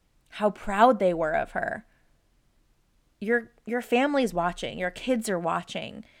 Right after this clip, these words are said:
your friends are watching, people are watching, right? And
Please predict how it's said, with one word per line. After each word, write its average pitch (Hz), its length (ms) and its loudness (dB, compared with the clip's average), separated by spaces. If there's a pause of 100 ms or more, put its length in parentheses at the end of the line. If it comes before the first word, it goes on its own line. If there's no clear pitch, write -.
(100)
your 208 140 0
friends 240 460 6
are 185 120 4
watching, 180 480 -4
people 233 320 -2
are 175 180 4
watching, 170 760 -8 (500)
right? 190 400 -2
And 190 420 0